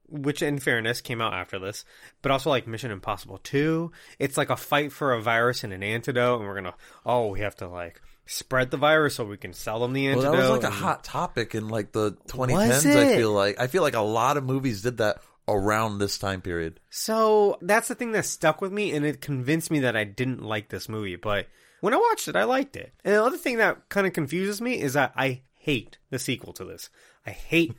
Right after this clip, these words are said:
Speaker 2: <laughs>
Speaker 1: Amazing Spider-Man
Speaker 2: I don't
Speaker 1: Two.
Speaker 2: remember hating it.
Speaker 1: I hate it. I think it's horrible. And I think that has tarnished my view on this series,
Speaker 2: Right.
Speaker 1: uh, despite, you know, them being different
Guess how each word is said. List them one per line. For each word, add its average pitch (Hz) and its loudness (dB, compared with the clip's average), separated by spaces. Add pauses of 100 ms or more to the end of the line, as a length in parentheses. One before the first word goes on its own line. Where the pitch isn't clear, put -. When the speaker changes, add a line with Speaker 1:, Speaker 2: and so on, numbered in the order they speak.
Speaker 2:
<laughs> - -20
Speaker 1:
Amazing 131 0
Spider-Man 123 0
Speaker 2:
I 151 6
don't 208 2
Speaker 1:
Two. 220 2
Speaker 2:
remember 226 0
hating 202 0
it. 127 -2 (160)
Speaker 1:
I 135 2
hate 120 0
it. 104 0 (220)
I - -6
think 139 0
it's 143 -2
horrible. 101 -2 (360)
And 143 2
I 147 0
think 135 -2
that 139 4
has 151 -4
tarnished 120 -4
my 113 0
view 110 -4
on 104 -4
this 104 -8
series, 123 -2 (460)
Speaker 2:
Right. 117 4
Speaker 1:
uh, - -2
despite, 120 0
you 180 -6
know, 170 0
them 165 0
being 156 0
different 143 -4